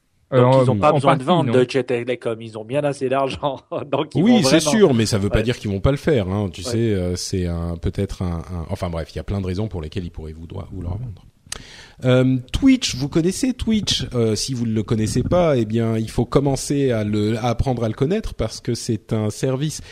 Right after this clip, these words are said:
Speaker 3: extrêmement populaire chez les jeunes. C'est un service qui vous permet de regarder des gens jouer à des jeux vidéo ou des compétitions de jeux vidéo en direct.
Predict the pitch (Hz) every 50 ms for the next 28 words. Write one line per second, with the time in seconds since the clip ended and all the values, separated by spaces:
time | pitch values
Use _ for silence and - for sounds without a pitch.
0 | - - - 208 196 - - - - 170 160 165 160 156 - - 143 - - -
1 | 147 147 143 135 - - - 101 90 92 92 85 90 110 160 196 233 233 - -
2 | - - - - - - _ _ - 95 101 98 - - 98 95 107 127 - -
3 | - 110 101 101 95 - 104 98 110 127 151 156 139 117 120 113 104 123 131 127
4 | 123 123 117 117 120 131 135 123 - - - - - - 104 101 110 113 107 117
5 | 123 120 110 98 101 120 123 139 165 170 165 156 139 117 104 107 107 107 110 120
6 | 113 110 104 98 107 123 156 196 185 123 87 80 - - 92 98 - 107 98 -
7 | 101 98 - - 113 107 101 92 98 90 87 87 87 101 113 151 180 165 123 98
8 | 92 98 95 127 208 - - -